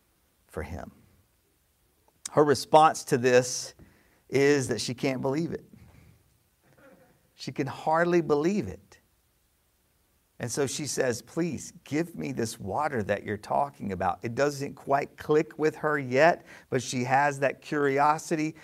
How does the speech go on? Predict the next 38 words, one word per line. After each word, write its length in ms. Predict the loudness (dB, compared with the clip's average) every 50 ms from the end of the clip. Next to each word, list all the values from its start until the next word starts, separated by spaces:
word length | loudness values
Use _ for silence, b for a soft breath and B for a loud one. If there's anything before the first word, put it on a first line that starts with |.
| B B B
and 120 | -6 -6
she 180 | -4 -4 -2 0
has 260 | 2 2 2 2 2
that 260 | 0 -2 -2 -2 -2 0
thirst 400 | 2 4 4 2 2 0 -4 -6
for 180 | -2 0 2
what 180 | 4 2 2 0
Jesus 500 | -2 -4 -4 -4 -2 -2 -2 -2 -2 -4
is 120 | -6 -6
talking 480 | -4 0 2 2 2 2 0 -2 -4 -2
about. 380 | 2 4 6 6 6 4 2 B B B B
She 240 | -6 -4 -2 -2
still 260 | -4 2 6 8 8 8
thinks 320 | 8 4 0 0 0 -4
he's 180 | -4 -4 -2 2
talking 440 | 4 4 4 4 2 -2 -6 -4
about, 400 | 2 4 6 8 6 6 4 -2 B B B B B B
uh, 280 | 6 8 8 8 6 2
so 160 | -2 -2 -2
that 180 | 0 0 -2 -2
she 140 | 0 0 0
won't 320 | 4 6 6 6 6 4
have 220 | 4 2 2 2
to 100 | 0 -6
come 320 | -2 2 4 4 4 4 2
to 140 | 0 0 2
this 240 | 4 4 4 4 2
well 460 | 2 4 8 8 10 10 8 8 6
every 320 | 2 2 2 2 0 0 0
day. 460 | 2 2 2 2 0 -4 -6 -10 -14 b b b b b b b b b b b b b b _ _ _ _ _ _ _ _ _ -12 -8 -6
And 100 | -4 -2
Jesus 380 | -2 -2 -2 -4 -4 -4 -4
is 120 | -4 -4 -4
striking 540 | -2 0 4 4 4 4 2 -2 -4 -2
at 140 | -2 -4 -4
something 500 | -4 -2 -2 -2 -2 -2 -2 -2 -2 -2
deeper 460 | -2 0 0 0 0 0 -2 -2 0
there, 420 | 2 2 2 4 2 2 0 -4